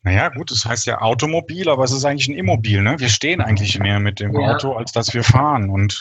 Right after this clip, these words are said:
Speaker 1: ähm, auch, auch jetzt in der Nutzung, also nicht nur im Stau, auch in der Nutzung sagt man, das Automobil steht ja achtzig Prozent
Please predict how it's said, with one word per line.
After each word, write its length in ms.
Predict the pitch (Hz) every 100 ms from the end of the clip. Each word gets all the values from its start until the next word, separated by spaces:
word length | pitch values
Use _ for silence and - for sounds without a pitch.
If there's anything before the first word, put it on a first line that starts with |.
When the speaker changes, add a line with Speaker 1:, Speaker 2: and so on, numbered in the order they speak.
| 113
Speaker 1:
ähm, 380 | 104 98 95 -
auch, 340 | 104 110 107 - -
auch 240 | 123 135
jetzt 180 | 123 117
in 140 | 131 113
der 100 | 104
Nutzung, 480 | 160 - - 107
also 160 | 107 110
nicht 160 | 127 -
nur 140 | 117
im 80 | 113
Stau, 440 | - 117 139 170
auch 200 | 123 139
in 80 | 135
der 100 | 120
Nutzung 380 | 139 - 143 127
sagt 260 | 120 -
man, 80 | 127
das 160 | 117 -
Automobil 840 | 117 135 123 110 _ _ 131 156
steht 340 | - - 127 -
ja 160 | 127
achtzig 500 | - 123 - - -
Prozent 600 | - 104 - 110 139 131